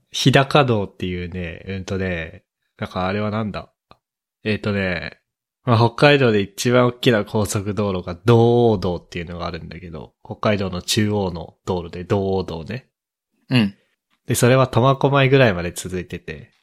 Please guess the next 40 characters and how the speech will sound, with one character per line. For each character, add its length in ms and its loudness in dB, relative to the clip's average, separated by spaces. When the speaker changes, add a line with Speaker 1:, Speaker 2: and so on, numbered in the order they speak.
Speaker 2:
う 60 4
ん。 160 0
Speaker 1:
北 240 2
の 80 2
方 160 2
の 80 0
始 240 -2
ま 120 -4
り 80 -4
が 100 -4
ど 100 -4
こ 80 -2
だ 80 -4
か 120 -12
な？ 140 -12
旭 280 2
川 260 4
ぐ 100 2
ら 80 2
い 80 -2
か 140 -10
な？ 180 -6
旭 300 -8
川 220 2
ぐ 100 2
ら 100 6
い 60 2
か 140 0
ら、 180 2
ま 80 -6
あ、 20 -2
札 220 -4
幌、 360 -2
北 240 -2
広 340 -2
島、 400 -8
恵 140 -8
庭、 580 -4
千 120 -4
歳 600 -6